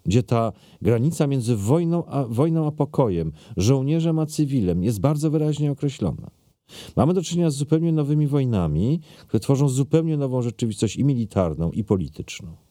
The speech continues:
Jak wobec tego zjawiska, mm, reagują, e, mm, wywiady wojskowe? Są częścią tego niewątpliwie. No, agresja na Libię przecież była,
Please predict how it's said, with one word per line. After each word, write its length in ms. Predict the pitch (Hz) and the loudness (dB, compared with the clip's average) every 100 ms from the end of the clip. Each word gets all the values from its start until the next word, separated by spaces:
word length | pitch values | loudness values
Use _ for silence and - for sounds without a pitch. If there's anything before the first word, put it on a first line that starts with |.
| _ - - - | _ -20 -20 -4
Jak 200 | - 151 | 0 2
wobec 360 | 226 220 175 - | 2 0 0 -2
tego 240 | 139 110 | -2 0
zjawiska, 800 | 107 95 90 73 69 - - - - - - - 76 | 0 0 0 -2 -8 -10 -12 -14 -16 -20 -20 -6 0
mm, 580 | 87 90 90 90 90 - | 2 2 2 2 0 0
reagują, 920 | 107 110 107 98 104 107 101 101 101 - - _ - | 0 2 0 -2 -2 0 0 0 -2 -6 -16 _ -4
e, 760 | 80 85 85 85 85 85 82 - | 0 2 2 0 0 0 -2 -4
mm, 600 | 85 85 85 82 82 85 | -2 0 2 2 2 0
wywiady 560 | 101 104 87 98 80 80 | 0 0 2 0 0 -2
wojskowe? 600 | 82 80 - 69 - - _ _ _ - - - | -2 -2 -6 -10 -10 -14 _ _ _ -20 -20 -14
Są 240 | - 110 | -2 0
częścią 600 | 98 - 107 117 - 90 | 0 0 0 -2 -2 -2
tego 280 | 82 82 78 | 0 -2 0
niewątpliwie. 720 | 87 92 113 110 160 160 80 - - | 0 0 -2 -2 -2 -2 -4 -10 -6
No, 160 | - 78 | -4 -2
agresja 460 | 85 85 - 110 | 0 -2 0 0
na 160 | 98 90 | 0 0
Libię 420 | 80 73 73 78 - - - - | -2 -2 -2 -2 -4 -20 -20 -12
przecież 400 | - 76 90 78 | -6 -2 -2 0
była, 480 | 73 87 92 90 87 | 0 2 2 0 -2